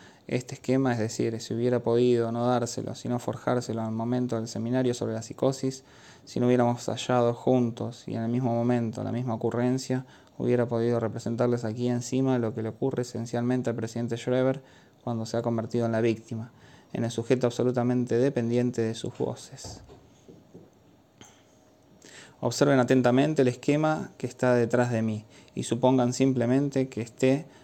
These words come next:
verworfen, todo lo que, de cualquier forma, pueda corresponder en el otro a ese nivel que llamo el del nombre del Padre, el cual encarna,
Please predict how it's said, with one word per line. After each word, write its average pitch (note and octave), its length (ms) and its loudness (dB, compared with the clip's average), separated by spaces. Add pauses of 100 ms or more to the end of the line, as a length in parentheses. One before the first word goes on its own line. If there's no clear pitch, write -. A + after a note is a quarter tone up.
(180)
verworfen, A2+ 720 2 (360)
todo C3 240 6
lo A#2+ 180 4
que, A2+ 200 -2
de G#2+ 120 -2
cualquier A2+ 340 0
forma, C3+ 560 2 (260)
pueda C3 480 2
corresponder A#2+ 680 0
en A#2 80 0
el A2+ 200 0
otro A#2+ 480 2 (320)
a A#2+ 140 4
ese C3 240 2
nivel B2 340 2
que A#2+ 120 -2
llamo B2+ 520 -2 (160)
el C3+ 480 0
del A#2 200 0
nombre A#2 280 2
del G#2+ 140 0
Padre, - 380 -8 (540)
el A#2+ 140 -2
cual B2 240 2
encarna, A2 680 0